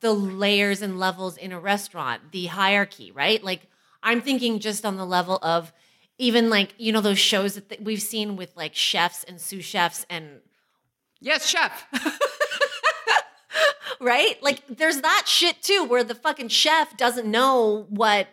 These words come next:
Speaker 1: I don't know, like, the servers and the, uh,
Speaker 2: Sure. I'm
Speaker 1: so
Speaker 2: sh-, yeah, if you're a pattern cutter in a, in a design house, if you're a million things.
Speaker 1: Yeah.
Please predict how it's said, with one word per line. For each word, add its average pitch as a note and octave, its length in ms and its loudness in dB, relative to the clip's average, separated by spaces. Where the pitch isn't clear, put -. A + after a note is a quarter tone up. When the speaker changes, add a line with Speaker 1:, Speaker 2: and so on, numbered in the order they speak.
Speaker 1:
I F3+ 200 2
don't A#3 120 2
know, F#3 420 2
like, F#3+ 200 -2
the F3 80 -10
servers G#3+ 680 0
and F3+ 300 -4
the, - 20 -4
uh, D3+ 480 2
Speaker 2:
Sure. F3 540 2
I'm G#3 220 2
Speaker 1:
so - 60 2
Speaker 2:
sh-, - 20 -10
yeah, G3 200 2
if - 100 -8
you're G#3+ 140 2
a G3 80 2
pattern A#3+ 540 0
cutter F3 440 2
in F3+ 340 0
a, E3+ 380 4
in E3+ 140 -2
a E3+ 80 2
design E3+ 460 0
house, - 360 -6
if F#3+ 160 -10
you're F3 80 0
a F3 60 2
million F3 320 2
things. - 240 -10
Speaker 1:
Yeah. F#3 160 2